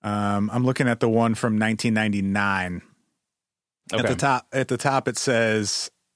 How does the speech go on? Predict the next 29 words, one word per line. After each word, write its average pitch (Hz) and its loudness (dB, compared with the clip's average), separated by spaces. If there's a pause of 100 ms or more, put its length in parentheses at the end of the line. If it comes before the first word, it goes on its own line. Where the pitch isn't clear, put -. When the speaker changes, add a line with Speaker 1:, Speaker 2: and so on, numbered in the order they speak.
Speaker 1:
S 135 0
R 127 2
slash 113 -2
C 131 -2
L, 101 0 (480)
May 131 2
Day, 120 2
nineteen 113 0
ninety-nine. 104 0 (760)
Leitmotif, 123 0 (200)
in 127 2
an 123 0 (180)
age 143 2
of 120 2
universal 131 2
deceit, 123 0
telling 139 2
the 120 2
truth 131 0
is 104 -2
a 107 0
revolutionary 117 0
act. 104 -2 (200)
Orwell. 101 0 (1300)
So 135 2
that's 147 2
at 147 2
the 123 0
top. 120 2